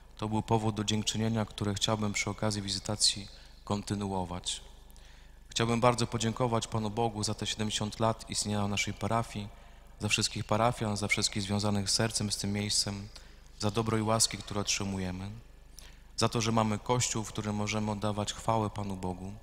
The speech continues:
za dobrych i wierzących ludzi, których spotykamy tutaj na co dzień, którzy kochają to miejsce. To o Was. Chciałbym bardzo podziękować Panu Bogu za to, że jako Dominikanie możemy tutaj żyć i służyć ludziom,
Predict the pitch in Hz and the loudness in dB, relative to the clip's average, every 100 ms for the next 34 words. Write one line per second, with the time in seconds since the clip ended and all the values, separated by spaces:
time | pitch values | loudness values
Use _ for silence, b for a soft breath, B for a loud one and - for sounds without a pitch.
0 | B B B B B B - 104 117 120 | B B B B B B 0 4 4 2
1 | 113 - 107 107 113 107 101 113 107 101 | 0 -2 -2 0 0 0 -2 -4 -4 -4
2 | - 101 - - 104 104 107 104 101 101 | -4 -4 -4 -4 -4 0 0 0 -2 -2
3 | 104 98 95 117 107 104 98 - B B | -2 -2 -2 -2 -2 -4 -6 -10 B B
4 | B - 107 104 101 101 101 101 98 95 | B -8 -4 -4 -4 -4 0 0 0 -2
5 | 95 92 87 85 - 87 87 - - - | -2 0 2 4 2 0 -8 -14 -18 -20
6 | - - - 101 87 85 - - - - | -16 -8 -6 -4 -4 -4 -4 -6 -16 -18
7 | - - B B B B B B - 120 | -18 -18 B B B B B B 2 4
8 | 120 123 127 120 120 113 113 131 117 - | 6 6 6 4 0 0 0 2 2 2
9 | 117 113 104 117 107 107 127 120 107 107 | 2 0 2 2 2 4 4 2 0 2
10 | 104 - 104 - - 104 107 107 - 123 | 0 0 -4 -4 -6 -4 -2 -4 0 2
11 | 117 110 110 B B B - 104 113 110 | 2 -2 -6 B B B -2 0 4 2
12 | 107 - 107 104 131 - 110 - 113 110 | 0 -2 -2 0 0 0 0 2 2 -2
13 | - 123 131 117 110 | -2 -2 0 2 2